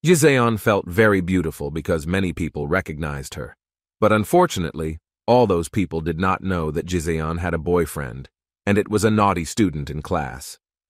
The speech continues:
With great pleasure, that child will bully people who like Jiseon. Without long, Jiseon immediately notified the creepy man sitting at the back of the class,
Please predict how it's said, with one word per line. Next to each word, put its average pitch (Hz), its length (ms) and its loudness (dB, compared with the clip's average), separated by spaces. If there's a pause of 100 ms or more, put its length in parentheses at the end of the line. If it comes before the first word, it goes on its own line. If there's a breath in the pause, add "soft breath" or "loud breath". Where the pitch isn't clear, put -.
(140)
With 92 160 2
great 110 320 4
pleasure, 85 340 2
that 78 200 -2
child 80 420 -2
will 78 140 -4
bully 85 380 0
people 80 340 -4
who 87 120 -2
like 80 340 -2
Jiseon. 71 600 -6 (560)
Without 117 320 4
long, 98 440 2 (280)
Jiseon 101 500 4
immediately 101 640 2
notified 87 560 0
the 78 60 -6
creepy 90 360 -2
man 80 320 -2
sitting 87 320 0
at 80 80 -6
the 85 60 -4
back 85 360 0
of 73 80 -8
the 76 80 -8
class, 80 580 -6